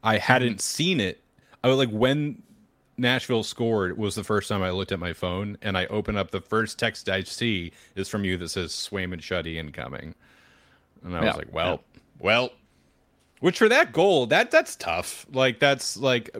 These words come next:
Speaker 1: Forbort does exactly what he's supposed to, to break up that pass. It just, unfortunately, dies just enough to be a, like, a perfectly laid up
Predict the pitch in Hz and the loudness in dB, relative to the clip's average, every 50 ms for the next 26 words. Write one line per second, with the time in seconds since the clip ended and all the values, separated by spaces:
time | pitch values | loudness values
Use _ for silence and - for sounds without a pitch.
0 | 117 - _ - - 139 143 135 147 147 147 131 110 101 127 131 120 107 117 98 | -14 -16 _ 0 2 2 4 4 2 0 0 0 2 4 4 4 4 0 -2 0
1 | 90 117 113 117 113 131 123 113 110 - - 110 113 113 110 104 - - 117 104 | 2 2 2 2 2 0 0 0 -2 -4 -4 -2 0 0 0 0 -2 -2 -2 -2
2 | 101 95 107 104 101 - 110 101 - 104 98 - - 98 101 101 101 98 - 101 | -2 -2 -2 -2 0 -2 -4 -2 0 -2 -2 0 0 0 2 2 0 -2 -4 -8
3 | 104 85 98 98 90 - - 120 110 104 95 - - 110 123 107 - - - 120 | -8 -6 -6 -8 -8 -8 -8 -6 -6 -6 -6 -6 -4 -4 -4 -4 -4 -6 -6 -4
4 | 117 117 - 120 120 123 120 123 120 - _ _ _ _ _ _ _ _ _ 113 | -4 -4 -4 -4 -4 -4 -4 -6 -10 -16 _ _ _ _ _ _ _ _ _ -2
5 | 107 107 104 101 101 104 107 110 104 95 - - 107 92 87 95 98 101 98 - | 0 2 2 4 2 0 0 -2 -4 -6 -8 -12 -14 -12 -6 -4 -4 -4 -4 -6
6 | - - 110 101 95 90 90 98 104 98 - - - - 113 _ _ _ _ _ | -10 -8 -8 -6 -6 -4 -6 -6 -6 -8 -12 -20 -20 -20 -20 _ _ _ _ _
7 | _ _ _ _ _ _ _ _ _ _ _ _ - 123 101 95 104 98 101 - | _ _ _ _ _ _ _ _ _ _ _ _ -2 -2 -2 0 -2 -2 -2 -2
8 | 98 101 92 95 - - - - 110 104 95 90 85 80 - _ _ _ _ _ | -2 -4 -6 -6 -8 -14 -18 -16 -10 -6 -6 -6 -6 -8 -14 _ _ _ _ _
9 | 104 92 85 78 78 _ _ - - - - 113 110 104 - - 110 - - 104 | -6 -4 -4 -6 -8 _ _ -20 -20 -4 -2 0 0 0 0 -2 -4 -4 -2 -4
10 | 101 98 92 90 92 92 92 92 98 95 92 90 - - | -2 -2 -2 0 0 0 2 2 2 0 0 -2 -4 -10